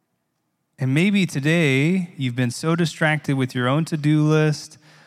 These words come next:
or whatever your plans were or your kids that you lost sight of the thousands or millions of things that God has been up to. And I want you just to pause, just like when you look at snow,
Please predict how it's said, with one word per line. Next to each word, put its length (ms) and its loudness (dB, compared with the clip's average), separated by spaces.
or 140 -4
whatever 380 2
your 160 2
plans 420 0
were 540 2
or 100 -2
your 160 -2
kids 720 -2
that 100 2
you 160 2
lost 260 2
sight 400 -4
of 200 -2
the 80 -4
thousands 1080 -2
or 80 -4
millions 840 0
of 100 -4
things 320 -2
that 120 -2
God 400 0
has 120 0
been 140 0
up 200 -2
to. 240 -2
And 920 -12
I 60 -2
want 160 -2
you 60 0
just 300 -4
to 80 -10
pause, 1120 0
just 220 -10
like 160 -2
when 80 2
you 120 2
look 240 2
at 60 -2
snow, 640 2